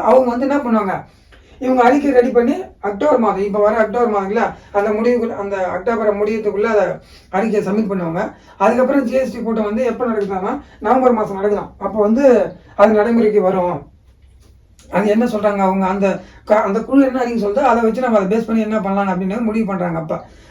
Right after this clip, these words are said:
அது வரைக்கும் இதை பெண்டிங்ல நடக்குது. இப்பதான் இது தெரிஞ்சுங்க, யாரை அந்த காப்பீடுக்காக ஜி எஸ் டி குறைக்குது, யாரை குழு தலைவரா போறாங்க அப்படின்னு கேட்டா சாம்ராட் சௌத்ரி அவரை போட்டாங்க.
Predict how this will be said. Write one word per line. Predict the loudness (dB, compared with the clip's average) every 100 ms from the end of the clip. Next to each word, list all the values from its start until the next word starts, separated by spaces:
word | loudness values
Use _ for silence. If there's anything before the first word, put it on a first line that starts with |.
| -4
அது | 0
வரைக்கும் | 2 2 0
இதை | 0 -4 -12 _ _ _ _ _
பெண்டிங்ல | -4 0 2 2 0
நடக்குது. | 0 -2 -4
இப்பதான் | -4 -6 -12 -14
இது | -12
தெரிஞ்சுங்க, | -2 -2 0 0
யாரை | 2 4 4 2 -2 -8 -20 -12
அந்த | -6 -2
காப்பீடுக்காக | 2 2 2 -2 0 0 0 0
ஜி | 0
எஸ் | -4 -4
டி |
குறைக்குது, | -4 -2 -2
யாரை | 0 0 0
குழு | -4 -8 -4
தலைவரா | -2 0 -2
போறாங்க | -2 -4 -6
அப்படின்னு | -8 -8
கேட்டா | -8 -10 -12 -20 -4
சாம்ராட் | 0 4 2 4 2
சௌத்ரி | 4 2 -2 -10 -20 -20 -2
அவரை | 2 2 0
போட்டாங்க. | -2 -4